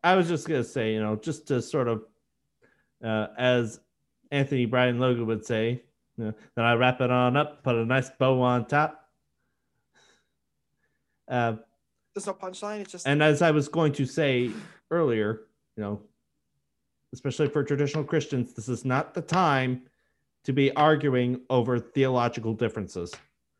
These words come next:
Speaker 2: What?
Speaker 1: This is, what was that?
Speaker 2: We're not?
Speaker 1: No.
Speaker 2: Oh.
Speaker 1: Uh, let me,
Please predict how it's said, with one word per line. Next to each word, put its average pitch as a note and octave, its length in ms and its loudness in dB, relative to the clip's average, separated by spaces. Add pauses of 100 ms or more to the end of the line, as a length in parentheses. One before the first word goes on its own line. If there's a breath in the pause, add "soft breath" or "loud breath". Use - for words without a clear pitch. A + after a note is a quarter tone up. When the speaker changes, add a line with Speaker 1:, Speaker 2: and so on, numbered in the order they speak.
(120)
Speaker 2:
What? D3+ 260 -8
Speaker 1:
This B2+ 140 -6
is, - 40 -20 (720)
what A#2 120 0
was A#2+ 80 -4
that? E3 220 -4 (800)
Speaker 2:
We're E3 100 -12
not? D#3 360 -10 (1300)
Speaker 1:
No. A2+ 500 0 (340)
Speaker 2:
Oh. E3 340 -12 (360)
Speaker 1:
Uh, C#3 220 0 (340)
let F3+ 100 2
me, E3+ 80 2